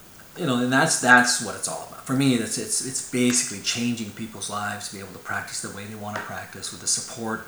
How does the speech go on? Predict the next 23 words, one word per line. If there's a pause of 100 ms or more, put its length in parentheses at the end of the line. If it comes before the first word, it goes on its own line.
(340)
and,
and
take
care
of
patients
and
have
a
life
back. (100)
Some, (260)
you
know,
some
doctors
love
doing
all
that
back
office
stuff